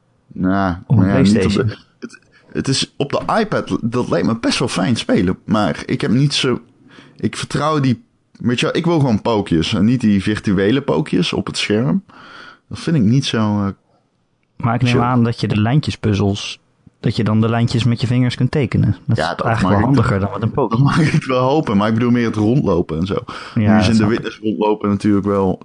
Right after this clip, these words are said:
Speaker 1: Doe het lekker op je gemakje, zeg maar. Alleen, ja, ik weet niet.
Speaker 2: Ja.
Speaker 1: Ik heb, ik moet hem spelen. Alleen, ik heb ook geen iPad, ik heb alleen een iPhone en dat lijkt me te priegelig eigenlijk.
Speaker 2: Ja, dat denk ik eigenlijk ook, zo'n klein schermpje.
Speaker 1: Ja.
Speaker 2: Ja.
Speaker 1: Ja.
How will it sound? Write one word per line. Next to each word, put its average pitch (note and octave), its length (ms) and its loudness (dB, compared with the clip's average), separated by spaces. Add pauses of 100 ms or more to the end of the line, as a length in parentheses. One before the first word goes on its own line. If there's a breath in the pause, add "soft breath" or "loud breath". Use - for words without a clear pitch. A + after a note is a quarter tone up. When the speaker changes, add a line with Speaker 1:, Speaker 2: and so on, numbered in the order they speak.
(220)
Speaker 1:
Doe G#2+ 140 2
het F2+ 80 2
lekker F#2 220 -2
op F#2+ 100 -6
je G2+ 80 0
gemakje, G2+ 460 0
zeg F2+ 180 -6
maar. G2+ 280 -2
Alleen, F#2 320 0 (460 soft breath)
ja, D#3+ 160 -4 (720)
ik - 60 -20
weet F2 120 -6 (120)
niet. C#3 100 2
Speaker 2:
Ja. A#2 40 0
Speaker 1:
Ik B2+ 100 -2
heb, D#3+ 80 0
ik E3 200 2
moet E3+ 160 4
hem C3+ 100 4
spelen. G2 400 -2 (280 loud breath)
Alleen, A#2+ 220 -2
ik A#2+ 60 -2
heb B2+ 120 -2
ook A#2 100 -4
geen A2+ 160 0 (120)
iPad, G2 240 -2
ik G2 80 -4
heb G#2 80 -2
alleen G#2 200 0
een F2+ 240 -2
iPhone E2 440 -4
en F#2 60 -2
dat F#2 160 -4
lijkt D#2 160 -6
me A2 120 -4
te C3+ 180 -4
priegelig G#2+ 680 -8
eigenlijk. - 460 -16 (100)
Speaker 2:
Ja, A2 320 2
dat G2 180 -2
denk A2 200 -2
ik - 100 -18
eigenlijk G#2 320 -2
ook, - 60 -12
zo'n - 120 -6
klein - 200 -4
schermpje. - 440 -4 (280)
Speaker 1:
Ja. - 260 -6 (220)
Speaker 2:
Ja. A#2 200 2 (140)
Speaker 1:
Ja. F#2 160 0